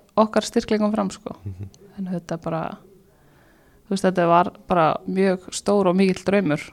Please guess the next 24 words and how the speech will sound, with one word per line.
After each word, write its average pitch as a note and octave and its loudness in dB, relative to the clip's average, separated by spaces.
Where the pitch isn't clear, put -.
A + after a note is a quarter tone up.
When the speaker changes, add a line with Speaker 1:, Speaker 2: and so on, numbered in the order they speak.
Speaker 2:
Mhm. F#2 -10
Speaker 1:
hjá G#3 4
okkur - -4
Speaker 2:
Mhm. F#3 -8
Speaker 1:
og F3+ -4
svo F3 -6
þetta F3 -10
hafi F3 -2
tekist, F#3+ -4
það - -10
bara - -10
geggjað, G3+ -8
sko. - -14
Speaker 2:
Gaman G2+ 0
að G#2 0
svona G#2 -6
draumurinn A2 2
sé A2+ -4
að A2 -2
rætast. B2 -6
Speaker 1:
Já, - -10
það F3 -10
er F3+ -12
ótrúlega, F#3+ -6